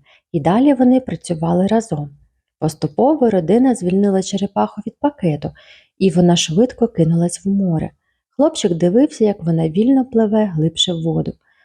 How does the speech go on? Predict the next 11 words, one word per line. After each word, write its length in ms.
Олексій 520
відчув 420
справжню 580
радість, 400
знаючи, 520
що 160
врятував 520
життя 400
цій 260
прекрасній 580
черепасі. 760